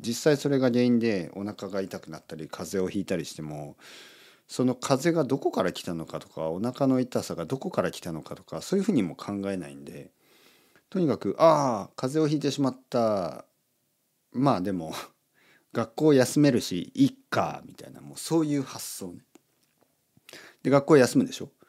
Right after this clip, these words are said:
で、学校休んだら、もちろんこの一日遅れるわけですよ。その二日休めば二日遅れるし、学校で何をやっていたか分からなくなるでしょ。でもそれも気にしてないし。とにかく、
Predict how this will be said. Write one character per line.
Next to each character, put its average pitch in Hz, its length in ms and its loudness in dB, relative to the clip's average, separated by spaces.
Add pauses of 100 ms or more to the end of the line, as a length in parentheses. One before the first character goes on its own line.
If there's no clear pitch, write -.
(320)
で、 - 80 -8
学 139 160 -2
校 180 120 4
休 180 240 0
ん 160 80 4
だ 98 120 2
ら、 95 160 -2
も 85 140 -6
ち - 120 -10
ろ 85 80 -4
ん 76 120 -10
こ 76 120 -16
の 76 300 -16
一 - 240 -6
日 90 580 -6 (680)
遅 123 220 0
れ 120 100 6
る 107 80 0
わ 95 140 -4
け - 80 -12
で - 80 -12
す - 100 -16
よ。 - 80 -20 (760)
そ - 140 -12
の 80 200 -8
二 - 220 -10
日 113 140 2
休 104 220 0
め 98 100 2
ば - 100 -14
二 - 220 -12
日 82 160 -6
遅 80 240 -6
れ 78 80 -6
る 73 120 -10
し、 - 180 -20 (260)
学 95 220 -10
校 101 160 -2
で 95 100 -2
何 98 260 -2
を 73 60 -6
や 73 100 -8
っ - 60 -14
て - 160 -12
い 78 60 -8
た - 100 -14
か - 160 -16
分 82 140 -8
か 151 100 2
ら 156 80 2
な 101 80 -2
く - 100 -18
な - 80 -16
る 113 80 -18
で - 60 -20
し - 60 -20
ょ。 170 60 -14 (680)
で 170 100 2
も 156 60 6
そ - 140 4
れ 233 60 12
も 254 120 12
気 165 120 4
に 151 100 6
し - 80 -4
て 123 100 0
な 92 120 -2
い - 60 -18
し。 - 120 -20 (400)
と - 160 8
に 508 100 6
か - 180 2
く、 - 400 2